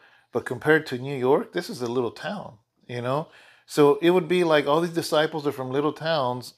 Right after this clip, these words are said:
and the, and they're, they find themselves in Jerusalem, in the big city. They don't wanna be there. They don't know people there. They wanna go back to their little villages, but the Lord tells them to wait there, right?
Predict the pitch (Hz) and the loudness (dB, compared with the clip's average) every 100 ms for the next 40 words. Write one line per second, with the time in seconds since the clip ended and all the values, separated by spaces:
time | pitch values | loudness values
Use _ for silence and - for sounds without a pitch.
0 | _ 135 127 135 - 143 127 143 151 147 | _ -8 -6 -6 -6 -6 2 6 6 4
1 | 135 135 - 170 196 160 - 139 135 127 | -2 -4 -2 -4 -4 -6 -2 2 2 2
2 | 127 110 123 127 185 165 131 123 117 110 | -2 -4 -4 0 0 2 -2 -2 -8 -6
3 | 170 180 - 120 117 110 _ _ _ _ | -4 -4 -6 -6 -6 -10 _ _ _ _
4 | _ - 202 302 135 107 113 117 143 175 | _ -4 -2 0 -2 -4 -6 -2 0 0
5 | 180 185 226 180 - 127 127 123 127 117 | -2 -2 -4 -6 -8 -4 -2 -2 -6 -6
6 | 113 117 147 160 175 180 151 139 147 143 | -4 0 0 0 -2 -2 -2 0 0 0
7 | 151 139 131 127 110 156 202 135 131 123 | 0 2 4 0 0 0 0 0 -2 -2
8 | 131 123 120 151 170 165 160 190 135 127 | -6 -4 0 2 2 -2 -2 -2 0 -4
9 | 120 117 _ - - 113 120 175 214 - | -4 -8 _ -14 -8 -6 -2 -2 -2 -8
10 | 90 78 - _ _ _ _ 120 127 147 | -10 -10 -16 _ _ _ _ -4 0 0